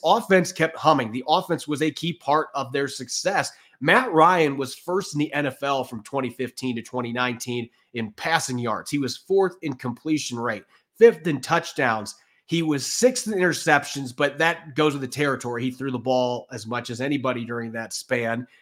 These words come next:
A passer rating of seventh and third in yards per attempt. Now, obviously, that's not all on Dan Quinn. As I mentioned, he had some really good coordinators. Kyle Shanahan turned that into his head coaching position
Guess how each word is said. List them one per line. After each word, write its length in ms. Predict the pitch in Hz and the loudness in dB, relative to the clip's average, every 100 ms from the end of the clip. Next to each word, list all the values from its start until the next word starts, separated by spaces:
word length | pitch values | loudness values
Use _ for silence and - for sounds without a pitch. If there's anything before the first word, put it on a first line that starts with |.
| _ 139 | _ -2
A 160 | 139 | -2
passer 400 | - 170 175 - | 2 4 4 2
rating 320 | 160 156 151 - | 2 2 0 -2
of 180 | 135 117 | -4 -4
seventh 580 | - - 190 190 180 - | -4 4 4 4 0 0
and 260 | 151 139 127 | 2 2 0
third 520 | - - 226 202 175 - | -4 2 4 4 2 -2
in 160 | 143 131 | -4 0
yards 360 | 139 139 131 | 0 0 -2
per 200 | - 139 | -8 -4
attempt. 380 | 123 - 139 113 | -4 0 0 2
Now, 180 | 135 147 - | 0 -2 -4
obviously, 640 | 202 175 151 - 156 135 - _ | -4 -2 -2 0 -2 -2 -12 _
that's 240 | 196 214 196 | 0 2 6
not 140 | 175 | 6
all 260 | 160 151 139 | 6 4 2
on 100 | 123 | 0
Dan 240 | 127 123 | -2 -2
Quinn. 260 | - 127 113 | -4 -6 -4
As 100 | 135 | -2
I 120 | 143 | 0
mentioned, 360 | 139 127 123 | -2 -2 -6
he 120 | 113 127 | -4 -4
had 160 | 123 | -4
some 240 | - 117 104 | -4 -8 -4
really 320 | 135 151 139 | 0 2 2
good 260 | 120 127 120 | 0 -4 -2
coordinators. 600 | 139 147 123 120 123 - | -2 0 -2 -4 -6 -2
Kyle 200 | 147 147 | -2 -2
Shanahan 480 | - 147 135 135 | -4 -4 -2 -4
turned 280 | 117 147 127 | -4 -4 -2
that 160 | 131 127 | -4 -2
into 460 | 147 151 131 123 127 - _ | -4 -4 -2 -2 -2 -10 _
his 180 | 147 139 | -2 2
head 260 | 143 127 | 0 0
coaching 440 | - 139 143 135 127 | -2 0 0 -2 -4
position 560 | 123 117 117 123 127 | -6 -6 -6 -4 -6